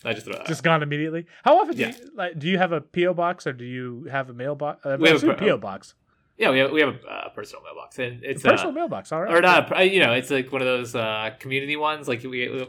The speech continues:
Speaker 1: we live in an apartment complex, so there's, like,
Speaker 2: Oh,
Speaker 1: the
Speaker 2: okay, right.
Speaker 1: Yeah, yeah. We have our own slot or whatever, right?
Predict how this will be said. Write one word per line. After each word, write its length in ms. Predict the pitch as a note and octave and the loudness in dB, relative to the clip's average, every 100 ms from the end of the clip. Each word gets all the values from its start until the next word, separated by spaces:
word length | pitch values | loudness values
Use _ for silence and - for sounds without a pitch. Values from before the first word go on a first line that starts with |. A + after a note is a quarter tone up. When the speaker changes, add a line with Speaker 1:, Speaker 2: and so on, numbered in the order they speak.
| C#3 | -4
Speaker 1:
we 160 | C3+ | 2
live 160 | C#3 C3+ | 2 2
in 40 | B2+ | -2
an 60 | - - | -6 -14
apartment 340 | A#2+ C3+ A#2+ A2+ | -4 -4 -4 -6
complex, 380 | A2 A2 G#2+ | -8 -6 -6
so 160 | - A2 | -6 -6
there's, 300 | G#2+ G#2 G2+ | -4 -6 -6
like, 160 | G#2+ - | -8 4
Speaker 2:
Oh, 200 | G#3+ F3+ | 6 6
Speaker 1:
the 40 | |
Speaker 2:
okay, 260 | - G#2+ F#2+ _ - | 4 -10 -12 _ -4
right. 200 | C#3+ A2 | -4 -2
Speaker 1:
Yeah, 240 | B2 F#2 F2 | -2 -2 -4
yeah. 160 | - - _ C#3 | -8 -14 _ 2
We 80 | |
have 120 | B2 G#2+ | 2 2
our 140 | G#2 | -2
own 200 | G2 G2 - _ - | -2 -6 -16 _ -18
slot 480 | - A2 F#2 - - | -12 -8 -8 -10 -14
or 80 | |
whatever, 260 | - - - | -14 -12 -12
right? 220 | F#2 F#2+ | -8 -8